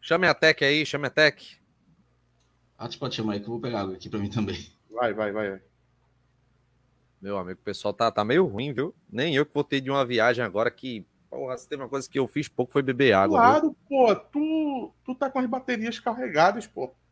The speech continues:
Speaker 3: A gente aqui
Speaker 1: Eu tô com a,
Speaker 3: tá, tá
Speaker 1: eu já, eu
Speaker 3: satura-
Speaker 1: estou com a, eu estou com a bateria da alma carregada, a física, meu
Speaker 3: É.
Speaker 1: amigo.
Speaker 3: Pra tu ter uma ideia, a gente tava te defendendo na internet, porra, e tu
Speaker 1: Eu no churrasco,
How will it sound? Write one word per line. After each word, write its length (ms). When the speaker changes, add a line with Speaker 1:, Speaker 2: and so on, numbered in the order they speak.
Speaker 3:
A 100
gente 240
aqui 140
Speaker 1:
Eu 40
tô 120
com 100
a, 60
Speaker 3:
tá, 160
tá 100
Speaker 1:
eu 60
já, 60
eu 40
Speaker 3:
satura- 220
Speaker 1:
estou 200
com 120
a, 160
eu 60
estou 180
com 60
a 40
bateria 400
da 180
alma 400
carregada, 800
a 60
física, 800
meu 460
Speaker 3:
É. 180
Speaker 1:
amigo. 540
Speaker 3:
Pra 120
tu 140
ter 160
uma 160
ideia, 600
a 80
gente 180
tava 200
te 120
defendendo 520
na 80
internet, 640
porra, 300
e 120
tu 600
Speaker 1:
Eu 160
no 60
churrasco, 640